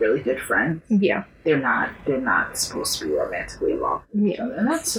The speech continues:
Speaker 1: completely okay.
Speaker 2: Yeah, and that's,
Speaker 1: I
Speaker 2: that's
Speaker 1: think
Speaker 2: what Matt
Speaker 1: Katie
Speaker 2: decided.
Speaker 1: is a nice person. I think she's
Speaker 2: Yeah.
Speaker 1: a good soul.
Speaker 2: Very
Speaker 1: I think
Speaker 2: mature.
Speaker 1: she was the most mature person in this house.
Speaker 2: Mm-hmm.
Speaker 1: And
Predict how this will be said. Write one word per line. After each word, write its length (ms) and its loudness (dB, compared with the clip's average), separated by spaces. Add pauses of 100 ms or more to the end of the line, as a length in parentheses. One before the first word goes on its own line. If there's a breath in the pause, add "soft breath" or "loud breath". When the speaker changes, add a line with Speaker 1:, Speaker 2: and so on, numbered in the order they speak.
(140)
Speaker 1:
completely 500 0
okay. 360 -4 (160)
Speaker 2:
Yeah, 260 2
and 160 2
that's, 340 2 (460 loud breath)
Speaker 1:
I 100 -4
Speaker 2:
that's 260 4
Speaker 1:
think 20 -2
Speaker 2:
what 100 2
Matt 300 2
Speaker 1:
Katie 140 -6
Speaker 2:
decided. 420 2
Speaker 1:
is 40 -10
a 40 -8
nice 260 -2
person. 400 0
I 140 -2
think 220 -4
she's 140 0
Speaker 2:
Yeah. 280 2 (160)
Speaker 1:
a 100 0
good 320 2
soul. 440 0 (260)
Speaker 2:
Very 320 2
Speaker 1:
I 20 0
think 140 -2
Speaker 2:
mature. 360 2
Speaker 1:
she 60 -12
was 240 0
the 80 0
most 260 0
mature 360 0
person 440 0
in 140 2
this 180 -2
house. 120 -6
Speaker 2:
Mm-hmm. 880 2
Speaker 1:
And 460 0